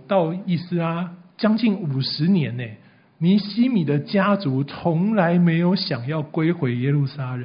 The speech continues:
呢。他们不但留在波斯帝国发展，甚至现在尼西米还爬上了一人之下万人之上的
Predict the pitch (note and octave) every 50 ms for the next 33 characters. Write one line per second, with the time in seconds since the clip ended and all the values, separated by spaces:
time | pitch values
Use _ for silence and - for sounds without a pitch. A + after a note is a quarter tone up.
0 | B2+ C3+ C#3+ - - _ _ _ _ _ _ - - _ - - C#4+ C#4 B3+ -
1 | - G3+ G3+ - C#4 C4 G3+ F#3 F3 E3+ E3+ F3+ F3+ B3 A3 G3 - - G#3 G3+
2 | G3 G3+ G#3+ G3 - A3+ F#3+ C#3 D3 D3+ D3+ - F3 E3+ F3 E3 E3 C3 C3 C3
3 | - - G#3 F3+ E3 D#3+ - G3 F3 - - F#3 E3 E3 F3+ E3 D3+ D3 C#3+ D3
4 | C#3+ - G3 G3 G3 F3+ C#3+ B2+ C3 C3+ C3 - - - C3+ C#3 D#3 D#3 - G#3+
5 | D#3+ C#3+ C#3 D#3 A3+ G#3+ F#3 D3 C#3 C3+ C#3+ C#3+ - D#3+ E3 - - F3 D3+ D3
6 | D3+ F3+ D#3+ C3 B2+ B2 B2+ B2 - D#3 D3 - C#3+ B2 A#2+